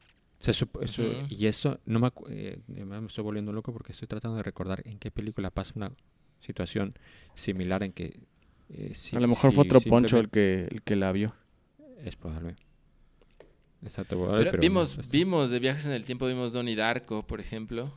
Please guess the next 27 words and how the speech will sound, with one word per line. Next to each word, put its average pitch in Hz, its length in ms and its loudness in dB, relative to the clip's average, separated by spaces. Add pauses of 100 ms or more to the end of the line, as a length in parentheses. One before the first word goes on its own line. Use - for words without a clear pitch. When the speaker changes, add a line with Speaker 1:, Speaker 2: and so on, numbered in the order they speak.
(640)
Speaker 1:
Sí, 92 380 -6 (120)
y 92 120 -6
vimos, 85 720 -6
eh, 87 160 -6
Doce 87 240 -4
monos, 123 560 -2
y, 85 320 -12
pero - 240 -10
no 85 100 -8
me 117 60 -4
Speaker 2:
Doce 117 140 -8
Speaker 1:
acu-, 117 40 -10
Speaker 2:
monos. 107 280 -12
Speaker 1:
pero, 87 280 -10 (1700)
pero 95 240 -6
no 101 200 -4
recuerdo 101 380 -4
que 85 140 -8
sean 90 300 -8
esas 87 240 -10
dos 87 160 -8 (100)
películas. 85 320 -6
Pero 98 160 0
bueno, 98 240 0 (140)
igualmente, 107 600 -6
el, 90 300 -6
el, 87 500 -6